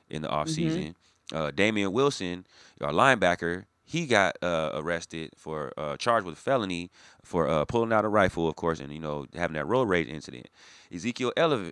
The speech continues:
Speaker 1: uh, Elliott, not charged with anything, just involved in some type of nightclub incident over the offseason,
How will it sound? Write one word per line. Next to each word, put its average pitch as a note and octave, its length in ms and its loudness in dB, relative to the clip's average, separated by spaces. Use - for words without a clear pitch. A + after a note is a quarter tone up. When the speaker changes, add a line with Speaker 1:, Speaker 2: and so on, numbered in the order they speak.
Speaker 1:
uh, F2+ 180 4
Elliott, A2+ 360 6
not G#2 220 6
charged B2 400 4
with F2+ 160 -4
anything, A#2+ 540 0
just F2+ 220 2
involved F2+ 580 4
in E2 120 -6
some E2 160 -10
type E2+ 200 -4
of D#2+ 60 -8
nightclub F2 540 0
incident D2+ 520 -8
over C#2 160 -12
the - 60 -10
offseason, D2 580 -8